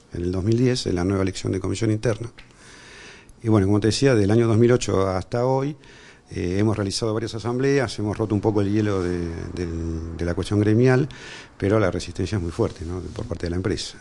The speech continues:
Y la verdad que no hay un aire de, no hay un clima de, de libertad sindical. A partir del, eh, del año pasado, eh, lo-, logramos, por medio de la lucha, de asambleas, petitorios, conformar una mesa de diálogo paritaria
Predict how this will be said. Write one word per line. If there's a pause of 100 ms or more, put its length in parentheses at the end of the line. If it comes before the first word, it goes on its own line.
(120)
Y
la
verdad
que
no
hay
un
aire
de,
no
hay
un
clima
de,
de
libertad
sindical. (380)
A
partir
del, (1200)
eh,
del
año
pasado, (440)
eh,
lo-, (140)
logramos, (340)
por
medio
de
la
lucha,
de
asambleas,
petitorios,
conformar
una
mesa
de
diálogo
paritaria